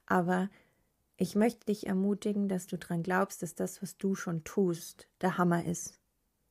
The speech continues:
und dass es wertig ist und nur, weil es nicht ein altes Unternehmen ist, was fünfundzwanzig Theater weltweit hat und, ähm, ja,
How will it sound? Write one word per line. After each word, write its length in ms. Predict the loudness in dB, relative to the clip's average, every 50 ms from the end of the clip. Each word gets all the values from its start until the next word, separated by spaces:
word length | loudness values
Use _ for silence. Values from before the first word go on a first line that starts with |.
| _ _ _ _
und 200 | 4 4 6 6
dass 160 | 6 4 2 0
es 200 | -2 0 2 4
wertig 480 | 4 4 4 2 0 -4 -6 -6 -4
ist 340 | -6 -4 -6 -6 -8 -14 -20 _ _ _ -18 -16 -14 -14 -6 2
und 240 | 6 8 8 8 8
nur, 540 | 8 8 10 10 10 10 10 8 6 4 0 -4 -14 _ _ _ -4
weil 340 | 2 6 8 8 8 8 4
es 160 | 2 0 2
nicht 520 | 4 4 6 6 4 2 -2 _ -8 -2 0
ein 380 | 2 2 4 2 2 0 -2 -4 _ 0
altes 880 | 2 4 6 4 4 2 0 0 0 0 -2 -6 -8 -10 -12 -14 -18 _ _ _ -20 -20 _ _ _ _
Unternehmen 760 | 4 4 4 6 4 4 6 6 6 6 6 4 4 2 2
ist, 320 | 2 0 0 0 -2 0 0
was 320 | 0 0 0 -2 -6 -10
fünfundzwanzig 920 | -12 -6 0 2 2 4 4 4 2 0 0 -2 -4 -4 -4 -6 -10 -12
Theater 600 | -6 -2 -2 0 0 0 0 0 -2 -2 0 2
weltweit 520 | 2 0 0 0 0 0 0 0 0 0 -2
hat 200 | -2 -2 -2 -4 -10 -16 -16 -14 -14 -14 -16 -12 -2
und, 460 | 2 4 6 6 4 2 0 -4 -2 0
ähm, 540 | 2 4 4 4 4 4 2 2 0 -2 -4 _
ja, 560 | 0 4 4 6 6 6 6 6 4 2 -2